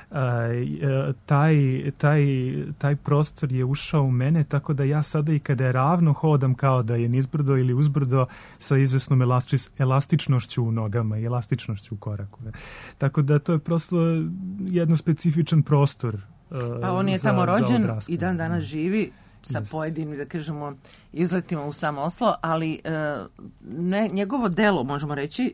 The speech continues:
Speaker 2: odiše tom ćutljivom melanholijom
Speaker 1: Mhm.
Speaker 2: koju Norvežani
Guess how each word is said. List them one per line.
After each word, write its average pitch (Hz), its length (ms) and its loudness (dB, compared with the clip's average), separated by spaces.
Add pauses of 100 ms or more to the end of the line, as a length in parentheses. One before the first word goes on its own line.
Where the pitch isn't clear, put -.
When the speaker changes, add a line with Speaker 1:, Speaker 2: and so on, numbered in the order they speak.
(240)
Speaker 2:
odiše 180 380 -2
tom 208 240 0
ćutljivom 185 500 -2
melanholijom 143 680 0
Speaker 1:
Mhm. 110 280 -2 (260)
Speaker 2:
koju 175 260 2
Norvežani 170 720 2